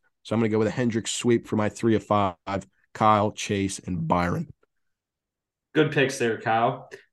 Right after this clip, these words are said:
Speaker 2: Uh, on top of Tyler Reddick, my top five, I think, is going to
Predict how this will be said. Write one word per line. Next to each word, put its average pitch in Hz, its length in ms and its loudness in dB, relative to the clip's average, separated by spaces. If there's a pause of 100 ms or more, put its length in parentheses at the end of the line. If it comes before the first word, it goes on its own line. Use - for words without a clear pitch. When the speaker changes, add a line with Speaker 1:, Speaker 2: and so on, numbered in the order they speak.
Speaker 2:
Uh, 107 320 2
on 120 160 0
top 131 300 0
of 127 100 -4
Tyler 123 320 0
Reddick, 117 340 -4
my 117 200 0
top 120 400 -2
five, 120 260 2
I 117 80 -2
think, 110 180 -6
is 107 100 -12
going 113 320 -4
to 104 200 -8